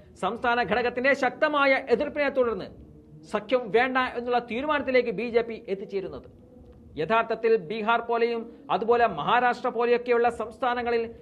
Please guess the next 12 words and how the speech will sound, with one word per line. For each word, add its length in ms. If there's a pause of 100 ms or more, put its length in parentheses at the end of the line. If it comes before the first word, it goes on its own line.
(260)
ചെറുപാർട്ടികളെ 720
ചേർത്തുപിടിച്ച് 760 (300)
ഒടുവിൽ 320
അവരെ 240
തകർക്കുന്ന 720
ഒരു 140
രീതിയാണ് 540
ബി 140
ജെ 200
പി 140
സ്വതവേ 400
നടത്തിക്കൊണ്ടുവരുന്നത്. 1160